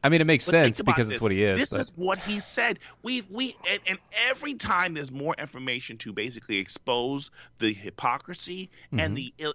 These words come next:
Speaker 2: and the ineffectiveness of the Democrat Party, "Ooh,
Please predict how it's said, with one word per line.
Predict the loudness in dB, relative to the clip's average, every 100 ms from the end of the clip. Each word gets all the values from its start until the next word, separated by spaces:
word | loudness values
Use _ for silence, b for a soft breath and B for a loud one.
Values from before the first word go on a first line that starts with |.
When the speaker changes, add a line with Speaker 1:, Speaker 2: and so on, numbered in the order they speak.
| -6
Speaker 2:
and | -8
the | -8
ineffectiveness | -6 -4 -4 -8 _ -2 -2 -2 -8 -4 -6 -6
of | -8
the |
Democrat | -4 -2 0 -2 -2
Party, | 0 0 -2 -8 _ _
"Ooh, | -12